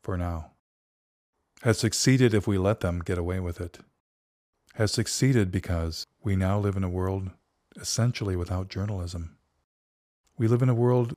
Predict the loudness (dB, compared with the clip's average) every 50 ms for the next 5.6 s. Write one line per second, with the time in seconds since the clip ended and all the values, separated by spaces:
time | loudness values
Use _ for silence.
0 | _ _ _ _ _ _ -6 -6 -6 -4 -2 0 0 2 2 0 0 -2 -4 -8
1 | -14 -14 _ -4 -2 -2 -2 -2 -2 -2 -2 -2 0 -2 -4 -4 -2 -4 -4 -4
2 | -4 -6 -8 -8 -8 -8 -12 -16 _ _ _ _ _ _ _ _ _ _ _ _
3 | _ _ _ 2 4 4 4 4 4 4 4 4 4 4 2 2 4 2 2 2
4 | 2 2 0 0 0 -2 -6 -6 -6 -6 -4 -4 0 2 2 2 2 0 0 0
5 | 0 0 0 0 0 0 0 -2 -2 -6 -10